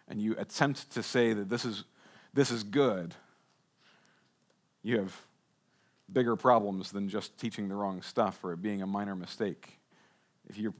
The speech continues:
preaching something that you know to be wrong and you're twisting the scriptures because you don't like what it says,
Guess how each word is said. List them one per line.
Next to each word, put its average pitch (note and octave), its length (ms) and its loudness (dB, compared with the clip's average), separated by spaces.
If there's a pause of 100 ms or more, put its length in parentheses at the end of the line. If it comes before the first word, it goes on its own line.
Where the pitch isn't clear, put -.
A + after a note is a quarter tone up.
preaching B2 400 0
something G#2 320 -2
that F#2 80 -4
you A2+ 160 -2
know G#2 320 -2
to G2 120 -12
be F#2+ 300 -4 (180)
wrong G#2 460 -2
and F#2+ 100 -6
you're F#2 120 -6
twisting A2+ 520 -4
the F#2+ 60 -8
scriptures G#2+ 480 -4
because F#2+ 500 -4 (480)
you A2+ 320 -2
don't A#2+ 180 0
like A2 260 2
what G#2 100 2
it F#2+ 140 -6
says, G2+ 580 0